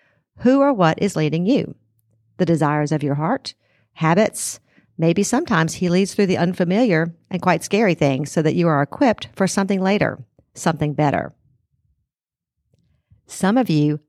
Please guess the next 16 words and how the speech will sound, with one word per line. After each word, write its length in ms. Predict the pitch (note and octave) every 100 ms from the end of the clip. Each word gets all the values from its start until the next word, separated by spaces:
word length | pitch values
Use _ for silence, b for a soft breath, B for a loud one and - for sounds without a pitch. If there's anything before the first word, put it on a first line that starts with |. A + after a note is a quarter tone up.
| -
are 60 | E3
so 480 | - - F3+ F3+ F#3
busy, 440 | F3 D3 G2+ B2 -
like 220 | C#3+ D3+
me, 340 | E3 C3 - - _ _ _ _ -
that 100 | D#3+
we 80 |
don't 220 | E3+ F#3+ F3
realize 460 | A#3 G#3 D3+ D3+
while 120 | D#3
these 220 | D#3+ G3+ G3
are 40 |
all 220 | F3+ D#3+
really 300 | C#3+ F#3 A#3
good 240 | G#3+ A3+ -
things, 480 | A#3+ F3 D3+ D#3